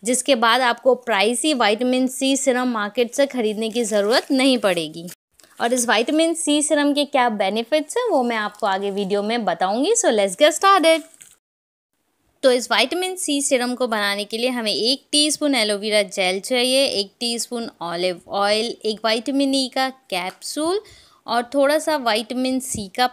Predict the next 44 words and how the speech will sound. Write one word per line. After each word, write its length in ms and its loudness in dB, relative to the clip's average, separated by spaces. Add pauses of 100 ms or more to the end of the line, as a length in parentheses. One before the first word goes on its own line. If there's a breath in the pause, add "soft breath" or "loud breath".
पाउडर 460 0
और 320 2
अ 80 0
कैप्सूल, 720 -2
जो 120 0
आप 240 2
मार्केट 480 -2
से 220 2
या 220 0
मेडिकल 440 0
स्टोर 320 -2
से 180 -2
ले 220 4
सकते 340 -6
हैं। 260 -10 (1800)
अब 180 -4
सारे 320 0
इंग्रेडिएंट्स 600 0
को 80 -2
एक 200 0
बाउल 220 0
में 160 0
डाल 220 -2
के 120 -4
अच्छे 280 -2
से 120 -2
मिक्स 320 -6
कर 180 0
लीजिए 500 0
और 140 -2
कुछ 220 -2
देर 220 2
बीट 260 -2
करने 300 -2
के 140 -2
बाद 240 -4
आपकी 260 -4
क्रीमी 420 2
कंसिस्टेंसी 720 -2
की 160 -4
सीरम 360 -2
तैयार 380 0
हो 120 2
जाएगी। 420 0